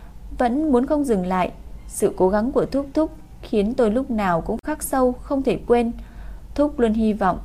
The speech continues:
có thể biểu diễn trên sân khấu ảo thuật quốc tế, có thể đem những màn ảo thuật thần kỳ nhất, khó tin nhất biểu diễn trước mắt khán giả. Thúc ấy một mực theo đuổi đẳng cấp ảo thuật cao nhất.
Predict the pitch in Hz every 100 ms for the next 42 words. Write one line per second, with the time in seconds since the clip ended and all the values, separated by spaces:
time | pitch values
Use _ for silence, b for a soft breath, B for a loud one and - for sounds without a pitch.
0 | - 262 294 165 185 160 190 247 285 269
1 | 277 269 262 240 - 196 196 185 262 285
2 | - 220 262 B B B B B 233 277
3 | 196 202 208 214 254 208 165 - 175 175
4 | 190 - 214 185 202 180 202 285 - -
5 | - 240 254 311 285 311 339 - - 196
6 | 196 185 247 285 302 302 226 220 262 220
7 | 170 - B B B B - 269 262 196
8 | 185 262 220 185 180 - 240 208 190 -
9 | 175 - 285 - 170 170 190 - 247 240
10 | 311